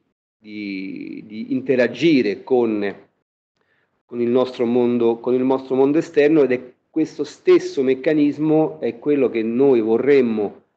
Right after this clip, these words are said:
replicare tutte le volte che, a partire dalla, dall'approvazione del programma con,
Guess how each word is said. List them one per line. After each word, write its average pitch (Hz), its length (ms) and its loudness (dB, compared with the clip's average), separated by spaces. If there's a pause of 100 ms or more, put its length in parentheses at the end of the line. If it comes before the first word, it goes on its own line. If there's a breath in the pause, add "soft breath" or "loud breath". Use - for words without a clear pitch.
(160)
replicare 123 920 -2
tutte 165 340 -6
le 156 100 4
volte 127 680 2
che, 123 520 -4
a 101 100 -16
partire 110 680 -8
dalla, 98 880 -6
dall'approvazione 107 760 -4
del 131 140 0
programma 120 840 -2
con, 107 640 -2